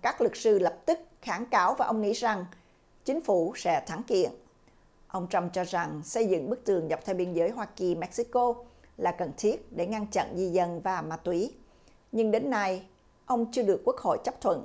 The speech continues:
để thực hiện. Hồi tháng hai, ông Trump tuyên bố tình trạng khẩn cấp quốc gia để chuyển ngân sách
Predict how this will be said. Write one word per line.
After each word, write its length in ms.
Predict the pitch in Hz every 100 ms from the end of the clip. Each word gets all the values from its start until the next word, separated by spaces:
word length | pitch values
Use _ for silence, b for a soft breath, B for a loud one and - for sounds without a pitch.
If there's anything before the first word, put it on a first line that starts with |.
| -
để 180 | 156 -
thực 200 | - -
hiện. 240 | 175 143 - _ _ _ b b b
Hồi 160 | - 208
tháng 200 | 269 320
hai, 380 | 302 233 208 202
ông 200 | 208 208
Trump 220 | - 196
tuyên 180 | 214 202
bố 200 | 180 202
tình 220 | - 185
trạng 240 | - 165 -
khẩn 160 | 135
cấp 180 | - 262 -
quốc 120 | 269
gia 380 | 220 202 180 175
để 120 | 170
chuyển 280 | 175 - -
ngân 140 | 226 202
sách 200 | 269